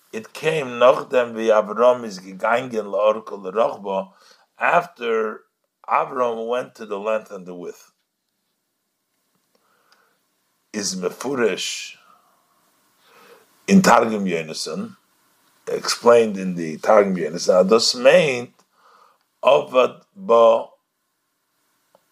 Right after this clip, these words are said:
Cheskasa. What did he do when he went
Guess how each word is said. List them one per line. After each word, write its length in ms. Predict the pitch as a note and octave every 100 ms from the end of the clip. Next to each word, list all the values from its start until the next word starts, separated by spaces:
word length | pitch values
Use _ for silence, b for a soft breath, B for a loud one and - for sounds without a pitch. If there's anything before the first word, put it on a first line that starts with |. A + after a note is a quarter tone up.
| _ _ _ _ _ _ _ _ _ _ _ -
Cheskasa. 680 | - - A2+ - F3+ - - - _ _ _ _ _ _ _ _ _ b b b b b _ _ _ _ _ _ _ _ _ _ _ _ _
What 240 | G#2 A#2 B2+
did 80 |
he 140 | B2+ A2+
do 260 | F#2+ C3+
when 260 | B2+ G#2 F#2+
he 140 | F#2+
went 360 | F#2+ G#2+ G#2+